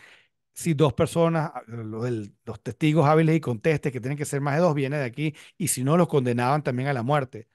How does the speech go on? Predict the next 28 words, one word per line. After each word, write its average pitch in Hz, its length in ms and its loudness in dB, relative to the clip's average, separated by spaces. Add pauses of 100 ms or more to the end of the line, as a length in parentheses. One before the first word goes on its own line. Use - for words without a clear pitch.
(440)
No 151 140 0
deja 175 160 4
de 156 80 2
ser, 160 400 0
si - 500 -6
esto 220 640 -4
ocurre, 156 420 2
entonces 160 600 0
aquello. 104 540 -8 (1000)
Básicamente 151 840 2
esto, 104 260 -6
la 113 100 -6
escritura 139 440 4
evolucionó 127 480 2
también. 110 460 -8 (800)
Pues 175 420 2
les 160 180 2
comento, 156 680 -2 (500)
no 185 200 4
es 190 80 6
muy 202 160 4
distinto 190 440 -2
a - 20 4
lo 139 140 2
que 139 140 -4
hace 147 540 -4
un 147 160 -6
algoritmo. 151 800 2